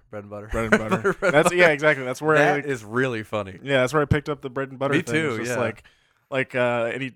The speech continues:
Speaker 2: yeah, anytime there's, like, something, like, what, you have to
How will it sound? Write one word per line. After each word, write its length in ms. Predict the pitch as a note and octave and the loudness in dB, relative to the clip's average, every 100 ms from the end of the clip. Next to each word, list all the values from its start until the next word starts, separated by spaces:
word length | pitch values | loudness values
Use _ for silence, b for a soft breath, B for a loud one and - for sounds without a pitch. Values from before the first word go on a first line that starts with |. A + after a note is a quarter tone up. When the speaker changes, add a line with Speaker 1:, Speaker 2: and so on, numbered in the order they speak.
| - | -4
Speaker 2:
yeah, 220 | C3 A2 | -2 -2
anytime 540 | A2 A#2+ B2 A#2+ A#2 | -4 -8 -6 -6 -6
there's, 320 | A#2 A#2 A#2 A#2+ | -10 -12 -12 -14
like, 160 | A#2 | -12
something, 460 | - B2 B2 A#2 A2+ | -12 -10 -10 -12 -14
like, 180 | A#2+ - | -16 -14
what, 220 | A2+ A#2+ _ _ | -14 -16 _ _
you 100 | - | -12
have 100 | B2 | -10
to 200 | A#2 A#2 | -10 -12